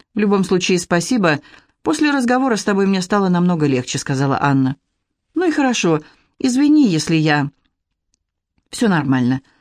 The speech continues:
Извини, мне пора, но я сообщу тебе, если надумаю сменить квартиру». «Извини, что не могу сказать определенно прямо сейчас», добавила Анна.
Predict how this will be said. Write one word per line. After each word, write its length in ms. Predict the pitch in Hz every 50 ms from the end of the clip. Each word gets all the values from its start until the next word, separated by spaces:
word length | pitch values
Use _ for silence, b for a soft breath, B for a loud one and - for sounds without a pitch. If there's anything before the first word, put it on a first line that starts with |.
| b b b b
Извини, 400 | - 277 254 254 294 294 269 240
мне 200 | 202 202 208 202
пора, 380 | 202 220 220 247 254 247 214 -
но 160 | - 226 254
я 160 | 254 269 254
сообщу 440 | - - 254 254 247 - - 320 302
тебе, 340 | - - 170 160 156 147 - B B B B B
если 280 | B 214 220 214 214 208
надумаю 480 | 202 202 190 175 196 185 175 170 160 151
сменить 380 | - 170 170 160 156 147 -
квартиру». 560 | - 156 151 143 - - 135 127 127 123 135 - _ _ _ _ _ _ _ _ -
«Извини, 540 | - 294 262 262 285 285 277 285 285 269
что 160 | - - 214 196
не 100 | 190 185
могу 240 | 190 190 185 196 190
сказать 400 | - - 185 180 190 185 185 -
определенно 720 | - 175 175 165 185 180 160 180 185 220 233 208 165 139
прямо 280 | 135 147 156 151 151 151
сейчас», 480 | 151 - 147 - - 190 170 160 -
добавила 500 | - 143 143 131 139 139 135 139 139 123 -
Анна. 400 | 143 147 139 139 135 135 127